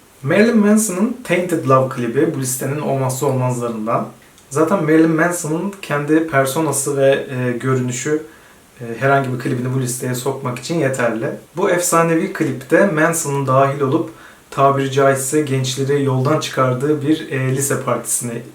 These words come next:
gösteriyor bize. Puppy'den Sit Stay klibini ekledim sıraya. Biliyorsunuz Puppy de zaten başlı başına ürkütücü bir figür.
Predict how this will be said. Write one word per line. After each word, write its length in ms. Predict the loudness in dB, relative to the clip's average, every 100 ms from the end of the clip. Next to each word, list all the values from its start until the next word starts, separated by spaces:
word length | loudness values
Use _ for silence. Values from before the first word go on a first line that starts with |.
| -10
gösteriyor 540 | -8 -8 -8 -10 -10
bize. 160 | -12 -14 -20 _ _ _ _ _ _ _ 2
Puppy'den 420 | 2 4 2 2
Sit 300 | 2 -2 -2
Stay 320 | 0 2 2
klibini 300 | 0 -2 0
ekledim 380 | 0 0 -4 -4
sıraya. 500 | -6 -4 -2 -2 -4
Biliyorsunuz 460 | 4 4 4 0 -4
Puppy 260 | -4 0 2
de 100 | 2
zaten 460 | 2 0 -2 -4 -8 -18 -20 -20 -6
başlı 260 | -4 -2
başına 360 | -2 -2 -2 -4
ürkütücü 520 | -4 -6 -8 -6 -4
bir 100 | -4
figür. 460 | -6 -6 -4 -6